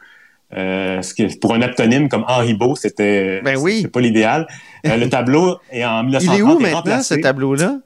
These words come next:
Speaker 1: Il est au Musée des Beaux-Arts du Québec, où on peut le, le voir dans l'exposition permanente.
Speaker 2: Ok, il est remplacé,
Speaker 1: Non.
Speaker 2: il a été
Speaker 1: Il a été
Speaker 2: remplacé.
Speaker 1: remplacé en mille neuf cent trente. En
Speaker 2: Ah
Speaker 1: mille neuf cent trente,
Speaker 2: oui.
Speaker 1: là, on a commandé à Charles Huot un tableau qui est devenu, qui est le Conseil souverain qu'on voit toujours aujourd'hui. Le Conseil souverain, c'était un,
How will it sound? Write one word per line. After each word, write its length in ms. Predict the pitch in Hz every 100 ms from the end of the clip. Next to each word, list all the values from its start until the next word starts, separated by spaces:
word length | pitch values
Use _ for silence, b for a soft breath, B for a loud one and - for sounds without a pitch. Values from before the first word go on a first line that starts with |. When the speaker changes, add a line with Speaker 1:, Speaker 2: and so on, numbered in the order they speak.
| _ -
Speaker 1:
Il 200 | 117 113
est 160 | 123 127
au 180 | 117 113
Musée 200 | 113 151
des 80 |
Beaux-Arts 400 | 123 123 117 135
du 80 | -
Québec, 340 | - 107 123 -
où 140 | 120 107
on 60 |
peut 140 | 95 117
le, 140 | 110
le 120 | 98
voir 240 | 95 113 123
dans 80 | 107
l'exposition 580 | 101 - 107 98 - 120
permanente. 520 | 117 101 95 127 185 - 151
Speaker 2:
Ok, 160 | 139
il 200 | 180 151
est 40 | 160
remplacé, 400 | 185 180 160 131
Speaker 1:
Non. 180 | 226 185
Speaker 2:
il 240 | 165 143
a 20 | 151
été 160 | 147
Speaker 1:
Il 140 | 160 165
a 40 |
été 140 | -
Speaker 2:
remplacé. 0 |
Speaker 1:
remplacé 640 | 135 143 143 135 156 170 -
en 160 | 120 113
mille 120 | 131
neuf 100 | 131
cent 180 | 131 113
trente. 320 | 113 127 123 _ _ _ _ _ -
En 60 |
Speaker 2:
Ah 20 |
Speaker 1:
mille 100 | 104
neuf 80 | 113
cent 180 | 113 117
trente, 220 | 113 151
Speaker 2:
oui. 60 | 151
Speaker 1:
là, 80 | 117
on 40 |
a 60 | 113
commandé 500 | 123 117 110 107 143
à 100 | 113
Charles 280 | - 131 123
Huot 200 | 117 139 _ -
un 120 | 104
tableau 400 | 107 98 101 135
qui 140 | 147
est 40 | 110
devenu, 240 | 101 98
qui 140 | 123 117
est 20 |
le 140 | 110 107
Conseil 400 | - 117 117 135
souverain 380 | 135 131 98 117
qu'on 140 | 120 107
voit 160 | 110
toujours 260 | 113 107 120
aujourd'hui. 480 | 101 98 90 92 120
Le 40 |
Conseil 280 | - 104 120
souverain, 300 | 110 107 117
c'était 160 | 131 104
un, 160 | 95